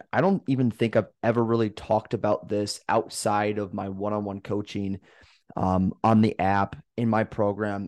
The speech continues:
in the Built Elite training. But this is something that is very, very important to understand, is what is the difference? And before I go into this, health is health.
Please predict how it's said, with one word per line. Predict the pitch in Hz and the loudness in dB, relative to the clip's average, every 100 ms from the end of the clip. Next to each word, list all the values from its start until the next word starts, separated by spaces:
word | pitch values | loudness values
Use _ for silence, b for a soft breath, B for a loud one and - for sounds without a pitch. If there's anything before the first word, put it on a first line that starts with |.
| - | -6
in | 113 | -4
the | 110 | -2
Built | 110 107 110 | -2 -2 -4
Elite | 101 98 | -6 -6
training. | - 98 95 98 | -6 -6 -4 -6
But | 101 98 - | -6 -6 -2
this | 127 175 | -2 -2
is | 143 | -2
something | 123 120 127 117 | 0 0 2 2
that | 104 101 - | 2 0 0
is | 104 101 92 - _ _ _ _ - | 0 -2 -4 -12 _ _ _ _ -14
very, | 98 95 135 165 170 | -2 6 8 8 6
very | 123 120 123 123 | 6 6 6 4
important | 104 113 107 110 | 0 0 0 0
to | 127 - | -4 -2
understand, | 113 101 101 - 101 98 95 98 - | -2 -2 -6 -2 0 0 -2 -4 -4
is | 107 104 95 - - | 0 0 -2 -6 -12
what | 104 113 147 | 0 4 4
is | 151 156 | 4 0
the | 135 | -2
difference? | 110 113 110 101 95 - - _ _ _ _ _ _ _ _ _ _ _ _ _ _ | 0 0 0 -6 -10 -14 -18 _ _ _ _ _ _ _ _ _ _ _ _ _ _
And | 131 123 123 - B B B _ _ _ _ _ _ - | 2 4 2 0 B B B _ _ _ _ _ _ 2
before | 135 - 170 | 2 6 6
I | 170 | 6
go | 135 120 | 6 4
into | 120 117 101 | 4 0 -4
this, | 95 95 - - _ _ _ _ _ _ _ | -6 -8 -12 -16 _ _ _ _ _ _ _
health | - 139 147 - | 0 2 2 0
is | 117 | -2
health. | 120 95 90 | -2 -6 -6